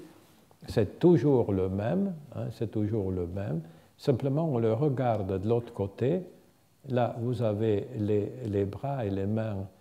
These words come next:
de, euh, Daphné qui deviennent petit à petit des branches, mais, euh, on a, on a cette espèce de, euh, de, de triomphe, n'est-ce pas, de la, euh, de la, euh, de la transformation, et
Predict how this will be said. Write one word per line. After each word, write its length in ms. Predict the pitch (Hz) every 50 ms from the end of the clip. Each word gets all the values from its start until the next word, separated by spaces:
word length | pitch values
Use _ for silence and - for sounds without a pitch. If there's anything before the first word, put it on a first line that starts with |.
| _ _ _ _ _ _ - -
de, 400 | 127 110 117 120 117 110 107 - -
euh, 260 | 120 123 113 107 107
Daphné 560 | 104 98 101 104 101 - - 127 135 147 131 110
qui 200 | - - 104 101
deviennent 640 | 101 98 95 98 104 117 127 139 135 113 95 98 95
petit 300 | - - - 104 - -
à 60 | 95
petit 340 | 95 - - - - 120 104
des 140 | 95 95 90
branches, 520 | 87 - 90 107 113 131 160 160 - - - - - - - - - _ _ -
mais, 360 | 131 120 127 151 170 180 165 - -
euh, 240 | 127 117 110 107 107 - -
on 220 | - 117 113 113 107
a, 380 | 107 117 127 143 160 - - - - - _ _ - -
on 180 | 135 117 110 110
a 260 | 110 113 123 131 127
cette 320 | - - - 120 117 - -
espèce 640 | 95 92 - - - - 123 123 131 123 - -
de, 320 | 101 92 95 98 104 107 107 - - - _ _ _ _ - -
euh, 280 | 101 95 95 95 98
de, 260 | 101 95 101 95 98 101
de 200 | 104 98 98 95
triomphe, 760 | 95 - - - 120 131 131 117 110 107 95 90 - - -
n'est-ce 320 | 101 104 95 98 - -
pas, 280 | - - 117 110 104 98
de 120 | 98 98
la, 300 | 98 95 95 98 98 - - - - - - - _ _ - -
euh, 440 | 104 98 92 92 98 101 104 104 -
de 160 | 107 98 107
la, 360 | 107 104 98 95 98 - -
euh, 400 | - - - - - 120 123 - 110 - - - _ _ _ _ _ - 139 131 - -
de 160 | - 123 110 113
la 160 | 107 101 104
transformation, 1160 | - - - 135 135 120 - - - 120 110 107 101 104 101 - - - 143 160 180 180 147 -
et 360 | 143 147 170 175 - - -